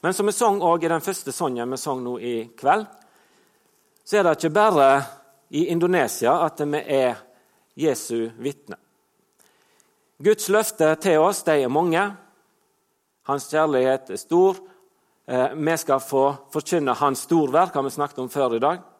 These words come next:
Og vi skal få være et vitne på den plassen der vi er. Og for meg så er jeg akkurat i Bergen nå. Jeg bor i Trondheim til vanlig.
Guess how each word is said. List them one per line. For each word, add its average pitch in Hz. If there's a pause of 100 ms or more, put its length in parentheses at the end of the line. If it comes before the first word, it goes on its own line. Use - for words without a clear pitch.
(720)
Og 139
vi 175
skal 180
få 165
være 190
et 147
vitne 143
på 175
den 165
plassen 139
der 139
vi 139
er. 107 (1300)
Og 151
for 165
meg 190 (680)
så 190
er 190
jeg 180
akkurat 147 (480)
i 139
Bergen 123
nå. 143 (840)
Jeg 131
bor 151
i 127
Trondheim 143
til 123
vanlig. 160